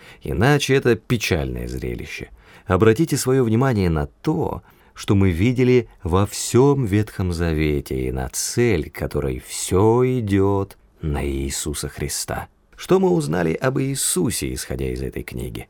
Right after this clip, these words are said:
Поразмышляем об этом в двух направлениях. Во-первых, это разница между двумя пророками — Ионой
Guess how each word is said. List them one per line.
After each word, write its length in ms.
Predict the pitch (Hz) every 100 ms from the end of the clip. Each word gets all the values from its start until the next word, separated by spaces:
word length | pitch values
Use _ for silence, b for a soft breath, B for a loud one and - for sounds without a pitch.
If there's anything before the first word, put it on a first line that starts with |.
| -
Поразмышляем 680 | 151 165 175 - 180 147 101
об 120 | 101
этом 260 | 180 156 113
в 80 |
двух 320 | 90 95 - 92
направлениях. 720 | - 67 64 60 57 - - _ _
Во-первых, 540 | 127 123 78 - - - B B B
это 240 | 104 104
разница 680 | 107 120 76 67 62 - 55 _ _ 107
между 420 | 113 117 107 -
двумя 500 | 104 101 135 139 165
пророками — 680 | 147 143 143 127 95 69 62 - _ -
Ионой 640 | 110 98 90 87 135